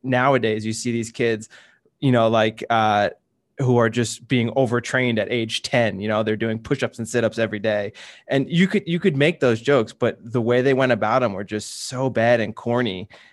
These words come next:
It, it's, they put no effort into this. It, it's, it's a shame. It really is a shame because it had the potential. Like, I like the idea, like Sam said, I like the idea that the Ducks are the bad guys, but even,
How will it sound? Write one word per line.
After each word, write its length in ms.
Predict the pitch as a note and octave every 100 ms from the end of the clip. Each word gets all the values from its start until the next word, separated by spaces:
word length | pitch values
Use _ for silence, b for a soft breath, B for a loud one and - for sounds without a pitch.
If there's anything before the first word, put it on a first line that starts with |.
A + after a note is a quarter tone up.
| _
It, 180 | - A2 A#2
it's, 300 | A#2+ - - _ A#2+
they 200 | B2+ B2+
put 200 | D3 A#2+
no 240 | A#2 B2
effort 320 | G#2 A2+ A#2
into 220 | G#2 G#2 G2+
this. 440 | F2+ F2 - - _
It, 180 | F2+ -
it's, 280 | A2 G#2+ -
it's 180 | C3 B2
a 60 |
shame. 340 | D3 E3 A2 G2
It 60 |
really 260 | C3 D#3 E3+
is 80 | D#3
a 60 |
shame 240 | C#3+ D3 B2+
because 200 | B2 A#2
it 120 | G#2+
had 280 | - A#2+ B2
the 80 | B2
potential. 680 | B2 - A#2+ A2+ G#2 G2 B B -
Like, 140 | C3+
I 100 | C#3+
like 240 | C#3+ D#3+ E3
the 100 | D#3
idea, 320 | C#3 C3+ A2+
like 160 | A2
Sam 220 | - A#2+ A2+
said, 140 | G#2+
I 40 |
like 160 | G#2 A#2
the 80 | A#2+
idea 180 | A#2 A#2
that 120 | G#2+
the 60 | A2
Ducks 340 | A2+ A#2 -
are 40 |
the 80 | B2
bad 280 | A#2 A2+ A2+
guys, 360 | A2+ G#2 G#2 G#2+ B B
but 120 | D3
even, 380 | E3+ E3+ F3+ F#3